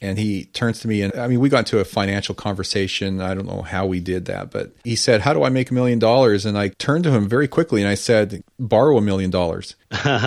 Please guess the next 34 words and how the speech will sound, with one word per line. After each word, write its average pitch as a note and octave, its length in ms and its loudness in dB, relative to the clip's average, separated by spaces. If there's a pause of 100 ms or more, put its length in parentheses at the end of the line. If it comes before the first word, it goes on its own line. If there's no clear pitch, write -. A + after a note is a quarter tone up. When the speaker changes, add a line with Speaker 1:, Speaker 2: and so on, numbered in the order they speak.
(220)
Speaker 1:
And C3+ 140 4
I C3+ 80 6
don't D#3+ 200 4
think G3 160 -4
he E3 100 0
got D3+ 280 4
it D#3+ 100 0
right B2 200 4
away. C#3 360 2
I G#2 100 2
had C3 240 0
to B2+ 80 -6
explain D3 380 0
it F#3 80 -2
to C3 100 -2
him. A2+ 80 0
I A2 60 2
said, A#2+ 220 0
"Look, F3 180 0
if G2+ 120 -2
you B2 80 0
go C3+ 240 2
into G3+ 160 0
debt C3 280 0
for B2+ 120 -2
a A2+ 40 0
million B2 280 2
dollars, A2+ 440 2
what C#3 140 2
do F3 60 2
you D#3+ 80 0
have D3+ 320 -2
for - 240 -6
it? - 120 -14